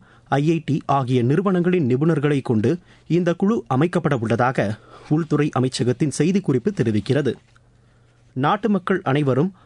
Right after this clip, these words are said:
மரம் நடும் இயக்கத்தில் பங்கேற்க வேண்டும் என்று மத்திய வேளாண் துறை அமைச்சர் திரு சிவராஜ் சிங் சௌகான் கூறியுள்ளார். சமூக வலைதளத்தில் இக்கருத்தை பதிவு செய்துள்ள அவர், நாள்தோறும் மரக்கன்றுகள் நடும் உறுதிமொழியின் ஒரு பகுதியாக இன்று புதுதில்லியில் மரக்கன்று ஒன்றை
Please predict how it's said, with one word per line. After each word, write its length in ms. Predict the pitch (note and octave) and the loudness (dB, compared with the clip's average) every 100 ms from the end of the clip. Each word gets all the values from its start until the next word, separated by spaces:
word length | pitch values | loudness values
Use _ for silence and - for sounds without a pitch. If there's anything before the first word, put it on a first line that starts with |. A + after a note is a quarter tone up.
| _ B2 | _ -2
மரம் 340 | C#3 G#3 A3+ | 0 2 2
நடும் 220 | G3 F#3+ | 2 2
இயக்கத்தில் 480 | C3 D3 E3 - D3+ | 2 0 0 -2 -2
பங்கேற்க 400 | A#2+ B2 D#3 - | -2 0 0 0
வேண்டும் 340 | B2 A#2+ A#2 G#2+ | 0 0 0 0
என்று 280 | A2+ C3+ G#2 - - _ - | 0 0 -2 -6 -20 _ -4
மத்திய 440 | C3 D3 - D#3+ B2 | -2 -2 0 0 0
வேளாண் 320 | C3+ D3+ D3 | 2 0 0
துறை 200 | C3+ B2+ | 0 -2
அமைச்சர் 420 | A2 A#2 - G3+ - | 0 -2 0 -4 -2
திரு 180 | C#3+ B2+ | 0 0
சிவராஜ் 420 | - G3 F#3+ A3+ - | 0 -2 0 -2 0
சிங் 160 | D3 | -2
சௌகான் 420 | - A2 G#2 D#3 | 0 0 0 -2
கூறியுள்ளார். 600 | - B2 G#2 A#2+ C3 A2 - - - - - | 0 -2 0 0 0 -2 -6 -20 -20 -20 -14
சமூக 440 | - D3+ F3+ E3+ | -2 0 0 0
வலைதளத்தில் 580 | A#2 B2 A#2+ A2+ D3+ G3+ | 0 0 0 0 0 0
இக்கருத்தை 460 | E3+ - E3 G3 F#3 | -2 0 -2 0 -2
பதிவு 280 | C#3+ C#3 E3 | -2 0 -2
செய்துள்ள 380 | - C3+ B2 A2 | 0 0 0 0
அவர், 300 | - C#3+ A#2 G2+ _ - _ | 0 0 -2 -6 _ -20 _
நாள்தோறும் 640 | B2+ C#3 F3+ E3 D#3+ F#3+ D#3 | -2 0 0 0 2 2 2
மரக்கன்றுகள் 580 | F3 G#3 F#3+ F#3 F#3+ | 0 0 -2 0 0
நடும் 300 | D3+ C#3 E3+ B2 | 0 0 0 2
உறுதிமொழியின் 680 | D3+ F#3 G3+ D#3+ D#3+ E3 C3 | 0 2 2 2 2 0 0
ஒரு 140 | C3 | 0
பகுதியாக 640 | C3 C3 C#3 A#2+ A2 C3+ F#3 | 0 0 0 0 0 0 2
இன்று 300 | C3+ A#2+ B2+ G#3+ - - - | 0 2 0 0 -4 -20 -14
புதுதில்லியில் 640 | - G#3 G#3+ A3 G3 G#3 C3+ | -2 0 2 2 2 2 2
மரக்கன்று 500 | C3 F#3+ F#3+ F3+ D#3+ | 0 0 -2 0 0
ஒன்றை 280 | C#3 C#3+ | 0 0